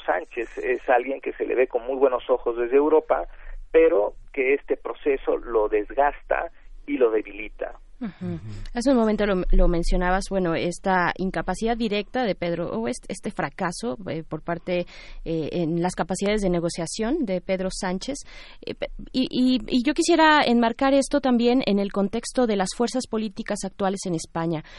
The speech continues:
Speaker 2: Eh, es, eh, ¿están atomizados? ¿Están en un proceso de atomización?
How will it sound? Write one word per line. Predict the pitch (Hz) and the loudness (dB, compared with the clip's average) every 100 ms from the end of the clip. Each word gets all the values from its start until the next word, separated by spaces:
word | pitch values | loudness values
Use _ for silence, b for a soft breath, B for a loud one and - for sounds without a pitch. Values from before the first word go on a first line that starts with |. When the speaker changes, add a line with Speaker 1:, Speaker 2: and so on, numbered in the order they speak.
| B B | B B
Speaker 2:
Eh, | - - | -10 -4
es, | 196 - - | -4 -4 -4
eh, | 202 - | -4 -4
¿están | 196 254 294 | -4 0 2
atomizados? | 320 208 - 185 240 320 | 2 0 0 -2 -2 -4
¿Están | 262 240 | -4 -2
en | 233 240 | 0 0
un | |
proceso | 226 233 214 - 220 | -2 -6 -6 -6 -4
de | 185 | -4
atomización? | 180 175 170 170 - 214 214 247 | -4 -4 -4 -6 -6 -2 0 2